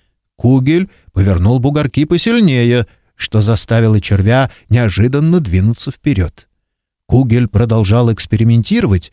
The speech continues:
и, перемещаясь рывками и дёргаясь из стороны в сторону, червь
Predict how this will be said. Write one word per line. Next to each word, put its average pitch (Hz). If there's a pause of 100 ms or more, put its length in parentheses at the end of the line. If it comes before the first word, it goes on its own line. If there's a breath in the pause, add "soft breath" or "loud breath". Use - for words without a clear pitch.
(180)
и, 113
перемещаясь 131
рывками 123
и 82
дёргаясь 101
из 123
стороны 107
в -
сторону, 226 (320 soft breath)
червь 196